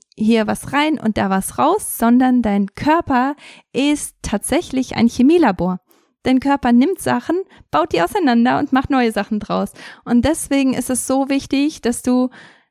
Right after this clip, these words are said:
dass du das im Hinterkopf behältst. Das ganze Zählen ist häufig e-, eher ka-, kontraproduktiv. Das raubt dir so viel Lebensfreude häufig. Und ich möchte dich einfach nur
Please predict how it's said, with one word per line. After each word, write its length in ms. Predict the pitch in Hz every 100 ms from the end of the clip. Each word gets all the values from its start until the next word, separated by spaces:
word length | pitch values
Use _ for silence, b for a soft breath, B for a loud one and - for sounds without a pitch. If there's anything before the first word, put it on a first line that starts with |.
| B _ _ -
dass 140 | 262
du 320 | - 262 254
das 240 | 240 240 233
im 80 |
Hinterkopf 560 | 214 233 226 - 190 -
behältst. 640 | 185 180 190 190 - - - b
Das 140 | 233
ganze 300 | 269 262 247
Zählen 460 | - 285 285 285 269
ist 340 | 233 - -
häufig 520 | 233 247 247 254 247 - b b b b _ _
e-, 160 | 240 262 -
eher 200 | 262 247
ka-, 160 | - - -
kontraproduktiv. 920 | 262 254 254 - 294 277 - 269 262
Das 260 | 233 226 -
raubt 200 | 254 -
dir 80 |
so 320 | 233 - 269 349
viel 560 | - 311 294 294 294 - _ _ _ _ -
Lebensfreude 1040 | 220 269 311 285 247 - - 202 202 196
häufig. 600 | 202 196 202 240 294 - _ b b b
Und 640 | - 254 254 254 254 247 247
ich 120 | -
möchte 260 | 277 294 254
dich 200 | 262 -
einfach 260 | 240 240
nur 260 | 240 233 240